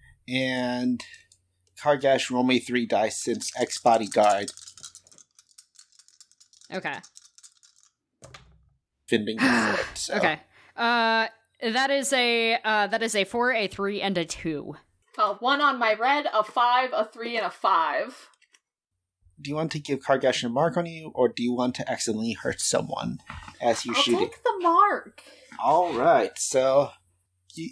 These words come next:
Speaker 1: you managed to tower it satisfactorily. Like,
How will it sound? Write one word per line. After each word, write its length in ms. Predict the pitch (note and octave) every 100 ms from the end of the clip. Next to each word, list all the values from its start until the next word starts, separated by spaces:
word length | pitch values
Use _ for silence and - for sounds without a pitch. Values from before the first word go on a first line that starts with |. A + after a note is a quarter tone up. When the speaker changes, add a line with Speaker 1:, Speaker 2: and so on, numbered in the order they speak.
| -
Speaker 1:
you 220 | - D3 C#3+
managed 460 | C#3 C3 B2+ -
to 100 | - - -
tower 420 | - A2+ A2+ A2 G#2
it 180 | - - -
satisfactorily. 1200 | - - B2 A#2 - B2+ B2 B2+ D3 D3 D3+ D3 C#3+ _ _ _ _ _ _ _ _ _
Like, 360 | A#2+ A#2 A2+